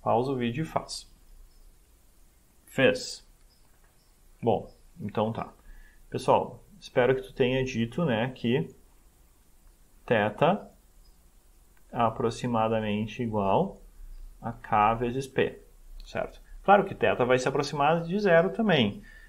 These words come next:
mas qual é o valor de θ? Aproximadamente K P. Por que que eu digo isso? Tchê,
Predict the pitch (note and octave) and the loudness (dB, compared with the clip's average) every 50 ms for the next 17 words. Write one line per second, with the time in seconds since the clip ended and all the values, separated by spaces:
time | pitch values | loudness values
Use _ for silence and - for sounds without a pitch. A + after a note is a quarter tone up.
0 | - - - - A#2 B2 A2+ G#2 F#2+ - - - - - - - - - _ - | -20 -16 -8 0 4 4 6 4 4 0 -4 -10 -12 -14 -20 -20 -20 -20 _ -20
1 | - - - - - - - - F#3+ F#3 E3 D#3 D3 C3+ B2+ B2 A#2+ A#2+ A#2 A#2+ | -20 -20 -20 -18 -2 0 2 4 4 6 6 6 8 8 6 6 4 2 -2 0
2 | - G#2+ D#2+ - - - - - A#2+ A#2+ A#2 - C3 B2+ A#2+ A#2+ A#2 A#2 A#2 A#2 | 0 0 0 0 -2 -8 -8 -4 -4 -4 -2 -2 -2 0 0 0 0 -2 -2 -4
3 | - - - - B2+ A#2 A2+ A2+ - - - G2+ - - - - - - - - | -6 -10 0 4 6 6 6 6 4 2 0 0 0 -2 -8 -18 -20 -20 -20 -20
4 | - - - C#4+ - - G3 D#3+ C3 C#3 B2+ A2 A#2+ A#2 G#2+ G2 - - - - | -14 -6 -4 -4 2 4 4 4 6 4 2 2 2 0 0 -2 -4 -6 -8 -12
5 | - - - _ - - - - - - - - - - - - - - - E3+ | -14 -16 -20 _ -20 -20 -20 -20 -20 -20 -20 -20 -20 -20 -20 -18 0 4 6 6
6 | A#2+ G2 G2+ | 6 4 0